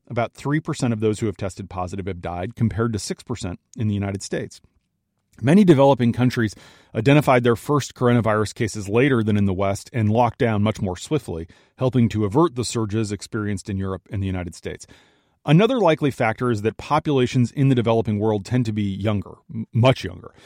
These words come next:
The indications so far are that transmission rates are much lower in poorer and younger countries. The average age in many developing countries is up to twenty years younger than in the West.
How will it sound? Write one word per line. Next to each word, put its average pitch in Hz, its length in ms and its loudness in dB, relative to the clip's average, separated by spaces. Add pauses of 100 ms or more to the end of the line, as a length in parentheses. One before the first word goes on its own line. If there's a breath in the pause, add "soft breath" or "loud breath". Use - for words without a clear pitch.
(300 soft breath)
The 156 160 0
indications 156 720 4
so 135 200 2
far 123 320 2
are 110 160 -2
that 104 180 -2
transmission 113 640 -2
rates 107 260 -2
are 92 140 -4
much 98 260 -8
lower 131 340 4
in 104 120 0
poorer 107 420 -2 (140)
and 104 200 2
younger 92 300 -4
countries. - 480 -2 (400 soft breath)
The 143 160 -4
average 170 540 2
age 123 280 0
in 110 120 0
many 117 160 0
developing 110 440 -2
countries 101 440 -6
is 107 320 -8
up 135 160 -8
to 101 120 -10
twenty 139 420 -4
years 113 540 -2
younger 101 540 -4
than 98 140 -6
in 98 100 -4
the 95 80 -4
West. 92 440 -8